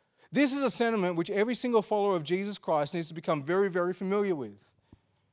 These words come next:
You've never traveled this way before.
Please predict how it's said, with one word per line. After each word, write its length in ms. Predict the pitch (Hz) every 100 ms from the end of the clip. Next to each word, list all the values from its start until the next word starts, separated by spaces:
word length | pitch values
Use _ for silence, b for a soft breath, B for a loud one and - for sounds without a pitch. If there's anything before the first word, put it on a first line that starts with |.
| _ _ _ _ _ _ _ _ _ _ _
You've 160 | 190 214
never 200 | 214 160
traveled 380 | - 190 160
this 160 | 120 -
way 140 | 123
before. 320 | 101 104 113